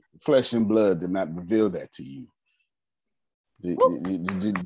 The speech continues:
Speaker 2: Whoop.
Speaker 1: did y'all hear that, young man?
Speaker 2: Yeah.
Speaker 1: If you do not invest, you will die poor, or you will die with someone running your life.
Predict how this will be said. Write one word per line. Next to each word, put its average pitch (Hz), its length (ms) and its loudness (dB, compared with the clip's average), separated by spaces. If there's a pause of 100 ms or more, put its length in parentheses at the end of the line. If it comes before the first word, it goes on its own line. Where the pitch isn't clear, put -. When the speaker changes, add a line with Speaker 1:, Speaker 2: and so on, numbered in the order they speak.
Speaker 2:
Whoop. - 140 -10
Speaker 1:
did 104 120 -4
y'all 104 120 4
hear 135 140 6
that, 120 140 6
young 113 300 4
man? 101 300 0
Speaker 2:
Yeah. - 80 -4 (560)
Speaker 1:
If 123 240 2
you 117 140 4
do 139 220 4
not 160 240 2
invest, 127 760 -2 (1600)
you 127 480 6
will 113 340 4
die 117 520 4 (120)
poor, 120 420 -2 (320)
or 135 180 0
you 123 140 0
will 117 140 -2
die 120 280 2
with 117 140 0
someone 113 320 -8
running 104 300 -6
your 98 120 -4
life. - 380 -12